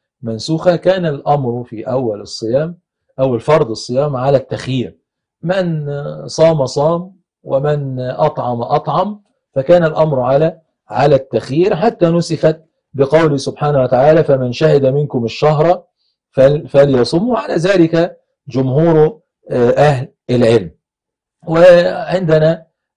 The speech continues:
آه، حديث يؤيد ما ذهب إليه الجمهور، آه، عن سلمة ابن الأكوع رضي الله عنه قال:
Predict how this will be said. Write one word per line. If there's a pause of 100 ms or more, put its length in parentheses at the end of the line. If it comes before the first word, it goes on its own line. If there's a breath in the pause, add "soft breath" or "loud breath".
آه،
حديث
يؤيد
ما
ذهب
إليه
الجمهور، (400)
آه،
عن
سلمة
ابن
الأكوع
رضي
الله
عنه
قال: